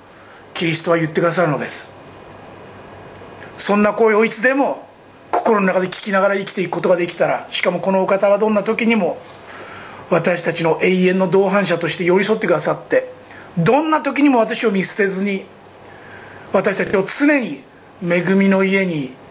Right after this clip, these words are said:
導き入れ続けてくださるお方です。ベテスダはどこにでもあるのです。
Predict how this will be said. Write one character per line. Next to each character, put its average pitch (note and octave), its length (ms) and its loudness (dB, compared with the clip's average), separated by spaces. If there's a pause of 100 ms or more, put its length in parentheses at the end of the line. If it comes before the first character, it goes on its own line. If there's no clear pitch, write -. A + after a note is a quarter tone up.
(160)
導 F#3 460 -2
き G#3 220 -6
入 G#3 140 -2
れ A3 120 2
続 C#4+ 300 -6
け B3+ 140 0
て C#3 320 -6 (560)
く - 100 -4
だ C3 80 0
さ C3 120 -2
る A#2+ 80 -4
お - 40 -8
方 - 200 -10
で - 100 -12
す。 - 220 -6 (3000)
ベ D#3+ 180 2
テ E3+ 120 2
ス F3+ 120 -2
ダ E3+ 140 4
は D#3+ 280 2 (920)
ど F#3+ 240 4
こ F#3+ 120 2
に D#3+ 100 0
で E3 100 2
も D3+ 120 0
あ C3+ 60 0
る C3+ 60 -2
の A#2 100 -2
で A2 120 -8
す。 - 180 -6